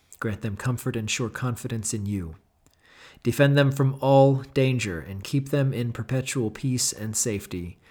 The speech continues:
Through Jesus Christ, your Son, our Lord. Amen.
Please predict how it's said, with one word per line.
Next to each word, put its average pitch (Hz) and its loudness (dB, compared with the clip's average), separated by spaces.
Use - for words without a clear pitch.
Through 110 -2
Jesus 110 -2
Christ, 123 -2
your 107 -2
Son, 127 -2
our 107 -4
Lord. 87 -8
Amen. 82 -10